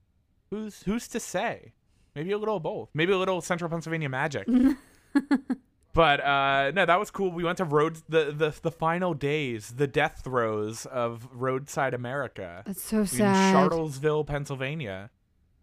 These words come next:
Speaker 1: But it's this gigantic, um, tr-, like, model train, uh, panorama. It's huge. It's this gigantic warehouse that's just has this amazing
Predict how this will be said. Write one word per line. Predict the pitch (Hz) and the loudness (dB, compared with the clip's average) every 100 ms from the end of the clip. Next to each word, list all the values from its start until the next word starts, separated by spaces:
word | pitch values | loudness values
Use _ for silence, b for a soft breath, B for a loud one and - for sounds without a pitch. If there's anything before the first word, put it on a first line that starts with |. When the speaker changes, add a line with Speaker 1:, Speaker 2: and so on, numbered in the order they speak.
| - | -2
Speaker 1:
But | 147 | 0
it's | 151 170 | 0 -2
this | 147 | -4
gigantic, | - 143 143 131 127 135 160 151 - - 123 | 0 2 2 0 -2 -2 -2 -4 -8 -10 -4
um, | 117 117 117 117 117 107 107 _ _ _ _ _ _ _ - _ _ _ _ _ _ _ _ _ _ _ | -2 -2 -4 -6 -8 -12 -14 _ _ _ _ _ _ _ -20 _ _ _ _ _ _ _ _ _ _ _
tr-, | - 143 | -12 -6
like, | 123 123 | -6 0
model | 127 113 123 120 | 2 4 4 0
train, | - - 127 120 117 113 107 107 _ _ _ _ _ _ _ _ | -2 -8 -4 -4 -6 -8 -8 -12 _ _ _ _ _ _ _ _
uh, | 95 92 85 - 80 _ _ _ _ - | -10 -8 -10 -16 -20 _ _ _ _ -16
panorama. | - 147 156 117 113 123 117 - | -12 -8 -6 -6 -8 -8 -10 -14
It's | 117 123 - | -14 -14 -14
huge. | - 208 165 95 - - - _ _ _ _ - | -10 -4 -4 -4 -12 -18 -20 _ _ _ _ -6
It's | 147 143 | -4 -4
this | 156 | -4
gigantic | 170 151 151 165 208 - | 0 0 2 0 0 0
warehouse | 147 139 139 120 117 113 - | 2 2 4 4 2 -2 -8
that's | 113 - | -10 -6
just | 123 - | -6 -6
has | 127 131 123 | -6 -6 -6
this | 117 - | -10 -8
amazing | 123 123 123 120 127 120 113 | -8 -6 -6 -6 -6 -8 -12